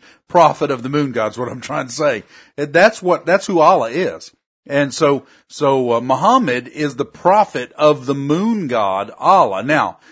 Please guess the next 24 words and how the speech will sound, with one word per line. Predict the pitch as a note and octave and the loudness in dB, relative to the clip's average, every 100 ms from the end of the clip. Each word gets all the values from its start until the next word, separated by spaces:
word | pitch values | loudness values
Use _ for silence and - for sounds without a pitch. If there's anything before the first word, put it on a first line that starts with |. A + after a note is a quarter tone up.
| _ | _
let's | D3 D3 | -10 -4
take | G3 G3 | -4 -4
for | - | -8
a | |
second, | C3+ D#3 C#3 A#2 G#2+ | -6 -4 -4 -8 -14
uh, | B2 | -12
let's | A#2+ C#3 - | -10 -10 -4
talk | F3 D#3+ | -4 -2
about | B2+ G#2+ | -4 -6
that | A2+ G2 | -6 -10
for | G#2+ | -10
one | A2 D#3+ | -6 -6
second. | F#3 C3 G#2 G#2+ _ _ _ _ _ _ | -4 -6 -8 -12 _ _ _ _ _ _
The, | C3 C#3+ D#3 | -6 -6 -4
the | D3+ | -6
word | D3 A3 C#4+ A3 C#3 C3 _ _ _ | 2 2 4 2 0 -6 _ _ _
in, | - E3+ E3 D3+ | -6 -4 -2 -2
uh, | C3 | -2
in | B2 D3 D#3 | -2 -4 -4
the | |
Middle | D3+ F3+ F3 | -2 -2 0
East | E3+ F#3 - | -2 -2 -8
for | - D#3+ | -2 -2
God | D3+ D#3 F3 A2+ F#2 G2 C#3 | 2 2 4 2 -4 -8 -12